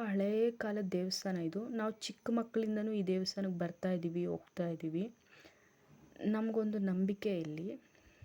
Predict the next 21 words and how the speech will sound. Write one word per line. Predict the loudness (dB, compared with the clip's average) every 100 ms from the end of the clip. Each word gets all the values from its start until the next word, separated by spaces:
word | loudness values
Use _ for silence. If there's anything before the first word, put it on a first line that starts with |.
| -16 -16 -16 _ _ _ _ _ _
ಶಿವನ | -10 -2 0 0 0
ನೋಡೋದೇ | 0 0 0 0 0
ಒಂದು | 0 0 -2 -2 -4 -6 -12 -18 -18 -14 -2
ಆನಂದ | 2 4 6 4 2 -6 -10 -6 0
ನಮಗಿಲ್ಲಿ | 2 4 2 2
ಬಂದಾಗ. | 0 0 0 -2 -4 -6 -10 _ _ _ -20 -20 -20 -20 -20 _ _ -6
ಇನ್ನೊಂದು | -2 0 0
ಏನಪ್ಪ | 0 -2 -2 -4
ಅಂದರೆ, | -4 -2 -2 0
ಇಲ್ಲಿ | -2 -2 -2
ಒಂದು | 0 0 2 0 -2 -6 _ _ 0
ಮರ | 2 2
ಇದೆ. | 2 0 0 -2 -4 -8 _ -20 -20 -20 -20 -14 -4
ಆ | -2
ಮರಕ್ಕೆ | -2 -2 -4 -6 -2 -2 -2 -16 _ _ -20 -20 _ -20 _ -14 -2 -2 0 2
ಅಲ್ಲೇ | 2 2
ಕೊಡ್ತಾರೆ | 0 -2 0 2
ಅವರು | 2 0 -2 -4 -12 -12 -12 -14 -4
ಕೆಂಪು | 0 2 4
ಬಣ್ಣದ | 4 2 2
ಬಟ್ಟೆಯಲ್ಲಿ, | -2 -2 0 0 2 -2 -2